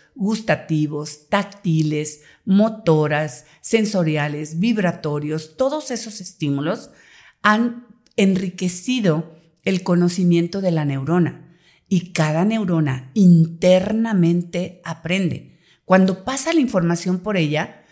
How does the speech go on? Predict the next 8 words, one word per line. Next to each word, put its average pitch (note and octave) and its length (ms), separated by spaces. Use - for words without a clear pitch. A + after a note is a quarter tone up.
no G3+ 160
nada A#3 160
más A3 280
pasa G3+ 600
y G3 80
la D3+ 160
deja D#3 300
pasar E3 540